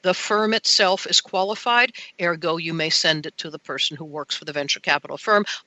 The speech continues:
on behalf of the company. You're not sending it, in a sense, to an individual.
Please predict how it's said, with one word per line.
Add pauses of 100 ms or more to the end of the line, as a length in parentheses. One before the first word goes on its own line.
on
behalf
of
the
company.
You're
not
sending
it,
in
a
sense, (260)
to
an
individual.